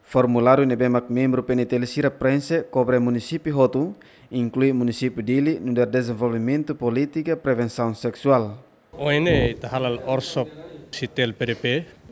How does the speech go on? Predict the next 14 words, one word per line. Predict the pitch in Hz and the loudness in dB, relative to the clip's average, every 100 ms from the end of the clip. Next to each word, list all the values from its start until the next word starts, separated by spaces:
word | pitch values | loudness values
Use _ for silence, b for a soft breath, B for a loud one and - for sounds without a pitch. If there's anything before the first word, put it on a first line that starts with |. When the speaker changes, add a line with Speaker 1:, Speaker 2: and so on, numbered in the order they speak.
| - | -14
Speaker 2:
nebe | 127 117 | -6 -4
mak | 117 110 | -4 -4
mai | 120 117 113 | -4 -4 -2
ala | 110 107 98 | -4 -6 -8
comando | - 120 117 | -6 -4 -2
município | 113 113 - - 113 | -2 -4 -8 -8 -4
dele, | 123 113 104 - - - | -2 -2 -6 -12 -18 -10
ta | 131 | -6
continuam | 131 117 123 139 | -4 -4 -2 -2
ta | 135 | -2
madala, | 120 110 120 117 120 113 113 - - - - - | -4 -2 -2 0 0 0 -2 -6 -20 -20 -14 -4
eh, | 131 120 117 117 117 113 113 113 117 | 0 2 2 2 0 -2 -2 -4 -2
rua | 135 113 101 - - B B | 0 0 -2 -12 -20 B B
liutiana. | - 131 - 110 131 | 0 2 2 -2 -4